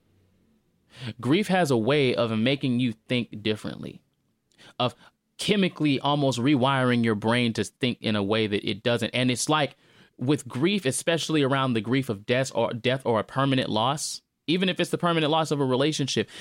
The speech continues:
there is something that fundamentally changes. Like,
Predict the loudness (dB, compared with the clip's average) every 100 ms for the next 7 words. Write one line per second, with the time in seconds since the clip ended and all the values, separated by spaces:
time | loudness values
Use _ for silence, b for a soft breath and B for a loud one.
0 | B -2 2 4 2 0 -2 -2 0 0
1 | 0 -4 _ -2 0 2 0 0 -2 -4
2 | -4 -6 -6 -12 -14 -16 -16 _ _ _
3 | _ _ _ _ _ _ _ _ _ _
4 | _ _ _ _ _ _ _ _ _ _
5 | _ _ _ _ _ _ _ B B -2
6 | 0 -2